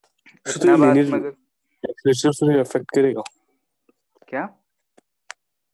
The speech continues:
Speaker 1: सर, लीनियर ए-, acceleration को ये affect करेगा?
Speaker 2: जो A है, acceleration of center of mass।
Speaker 1: radial acceleration, सर।
Speaker 2: मतलब, नहीं समझे।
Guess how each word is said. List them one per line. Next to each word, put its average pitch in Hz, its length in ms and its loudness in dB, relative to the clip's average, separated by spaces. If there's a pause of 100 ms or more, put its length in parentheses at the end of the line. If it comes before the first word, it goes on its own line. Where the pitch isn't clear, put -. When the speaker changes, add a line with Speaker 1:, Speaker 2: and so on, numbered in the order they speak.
(400)
Speaker 1:
सर, - 120 -2
लीनियर 135 320 4
ए-, 127 200 0
acceleration 123 540 0
को 135 100 2
ये 127 220 2 (340)
affect 123 360 -8
करेगा? 123 260 0 (1700)
Speaker 2:
जो 135 280 -6
A 151 360 -6
है, 117 340 -8 (200)
acceleration 123 580 -12
of 135 160 -10
center 127 400 -14
of 123 100 -6 (140)
mass। 107 200 -8 (840)
Speaker 1:
radial 127 420 2
acceleration, - 440 -8
सर। 113 200 -14 (2250)
Speaker 2:
मतलब, 120 200 -14
नहीं 131 140 -12
समझे। 113 440 -18